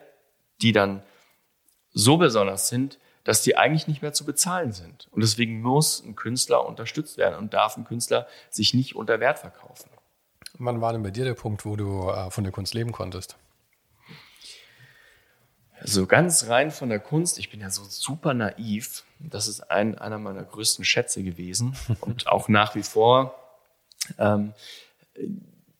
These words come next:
Speaker 1: bin ich zweitausendelf nach Berlin gezogen.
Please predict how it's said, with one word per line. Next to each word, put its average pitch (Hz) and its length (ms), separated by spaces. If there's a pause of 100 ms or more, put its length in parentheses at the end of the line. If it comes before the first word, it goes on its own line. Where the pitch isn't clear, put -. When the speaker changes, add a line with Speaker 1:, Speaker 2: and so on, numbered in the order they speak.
(920)
Speaker 1:
bin 117 200
ich 131 360
zweitausendelf 110 2250 (680)
nach 95 520
Berlin 104 400
gezogen. 175 600